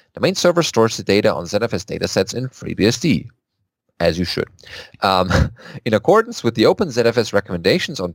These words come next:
BitTorrent, I've already set record size to sixteen K and redundant metadata to most. As you may know, however, data received by the protocol is often extensively fragmented on disk."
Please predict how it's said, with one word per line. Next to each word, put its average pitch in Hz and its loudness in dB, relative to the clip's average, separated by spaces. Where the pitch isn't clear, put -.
BitTorrent, 107 0
I've 90 -4
already 170 2
set - -2
record 117 0
size 117 0
to - -12
sixteen - -8
K 98 2
and 87 -8
redundant 82 -4
metadata 87 2
to 120 -2
most. - 0
As 120 2
you 190 -2
may 190 2
know, 110 4
however, 92 2
data 120 0
received 104 -2
by 85 4
the - -10
protocol 120 2
is 113 -2
often - -4
extensively 139 -4
fragmented 98 -2
on 110 -2
disk." - -4